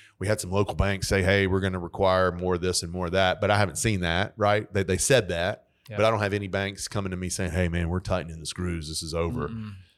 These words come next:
Speaker 1: None of that. You know, um, our, our vendor partners on the brokerage are still loaning money. So I just don't see any kind of major change. I, I, you know, it would be cool to be like,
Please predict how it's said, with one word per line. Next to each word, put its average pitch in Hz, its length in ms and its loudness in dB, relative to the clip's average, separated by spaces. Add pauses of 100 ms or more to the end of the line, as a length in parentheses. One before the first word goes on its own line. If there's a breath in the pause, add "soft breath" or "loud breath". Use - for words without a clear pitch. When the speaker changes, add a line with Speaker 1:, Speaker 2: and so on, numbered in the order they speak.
(240 loud breath)
Speaker 1:
None 120 200 4
of 107 100 2
that. 98 360 2
You 92 100 -8
know, 92 280 -4
um, 92 420 -2
our, 95 240 2
our 98 160 2
vendor 98 260 -2
partners 92 380 0
on 98 60 4
the 92 80 2
brokerage 92 340 2
are 90 40 -4
still 95 220 2
loaning 92 300 4
money. 87 360 0
So 98 300 2 (340 loud breath)
I 127 120 4
just 143 200 2
don't 131 180 2
see 123 280 0
any 117 160 -2
kind 110 220 0
of 95 60 0
major 101 260 2
change. 107 380 0
I, 101 300 4
I, - 20 0 (200)
you 113 80 -2
know, 104 160 4
it 117 100 6
would 113 120 -4
be 110 80 -6
cool 143 300 4
to 107 80 0
be 101 140 -4
like, 92 340 0